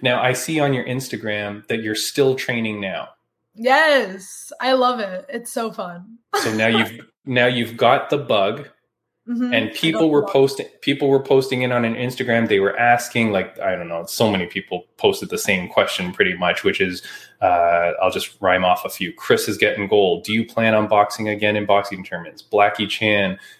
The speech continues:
Speaker 1: "Would you ever do another professional boxing match?" Uh, Jay Shauna, twenty-five, "Any future fights? Versus who?" So people
Speaker 2: Ooh.
Speaker 1: are asking, they wanna know, are you gonna fight again?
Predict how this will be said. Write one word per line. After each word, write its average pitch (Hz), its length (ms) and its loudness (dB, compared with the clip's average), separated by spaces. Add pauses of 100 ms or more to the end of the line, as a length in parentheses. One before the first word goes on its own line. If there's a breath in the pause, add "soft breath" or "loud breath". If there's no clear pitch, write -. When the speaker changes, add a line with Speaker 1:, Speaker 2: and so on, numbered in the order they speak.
Speaker 1:
"Would 107 140 0
you 113 100 0
ever 110 160 2
do 110 140 -2
another 107 260 2
professional - 500 -4
boxing 85 440 -6
match?" 80 420 -8
Uh, 90 540 -4 (100)
Jay 120 280 2
Shauna, 113 500 4
twenty-five, 104 680 0
"Any 117 240 4
future 113 400 -2
fights? 90 400 0 (100)
Versus 120 440 -2
who?" - 320 -4 (920 soft breath)
So 202 220 -4
people 262 300 2
Speaker 2:
Ooh. 170 40 8
Speaker 1:
are 156 100 6
asking, 151 480 0
they 107 100 2
wanna 143 380 2
know, 131 520 -2
are 120 160 4
you 151 200 2
gonna 139 200 -2
fight 123 300 -2
again? 107 580 -4